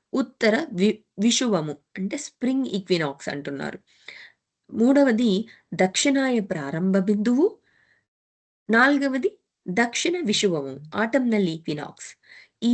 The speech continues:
నాలుగు నిర్దేశ బిందువులను ఈ నాలుగు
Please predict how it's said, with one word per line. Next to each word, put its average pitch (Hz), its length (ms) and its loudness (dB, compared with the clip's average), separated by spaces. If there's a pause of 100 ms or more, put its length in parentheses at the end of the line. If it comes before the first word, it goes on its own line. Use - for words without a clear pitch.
(120)
నాలుగు 247 600 2
నిర్దేశ 196 540 2 (120)
బిందువులను 190 760 2 (1600)
ఈ 233 140 4
నాలుగు 208 500 4